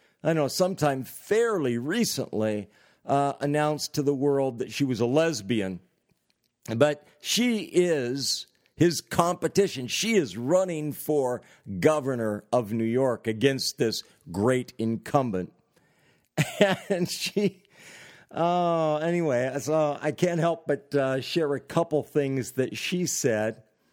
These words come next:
Uh, and she, she said, you know, that his, that his statements here, this speechifying by him,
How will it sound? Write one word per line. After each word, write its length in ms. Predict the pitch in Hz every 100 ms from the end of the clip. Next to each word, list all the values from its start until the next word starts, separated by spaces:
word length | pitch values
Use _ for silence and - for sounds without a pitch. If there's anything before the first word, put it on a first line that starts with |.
| _ _ _ _ _ _ _ _ _ -
Uh, 40 |
and 320 | 71 98 - 139
she, 680 | - 180 190 190 180 - - _ _ _ _ _ _
she 240 | 151 - 208
said, 380 | - 202 147 - - - -
you 180 | 165 -
know, 120 | 110 _ _ _ _ 123
that 160 | 156
his, 240 | 143 151 - _ _ - _ _ _
that 140 | 135 143
his 180 | 160
statements 800 | - - 208 185 - 104 92 -
here, 360 | - 101 78 - _ _ _ _ _ _ 110
this 420 | 139 139 - -
speechifying 1080 | - - 208 - 139 - 151 147 139 135 123
by 200 | 131 131
him, 460 | 131 131 127 123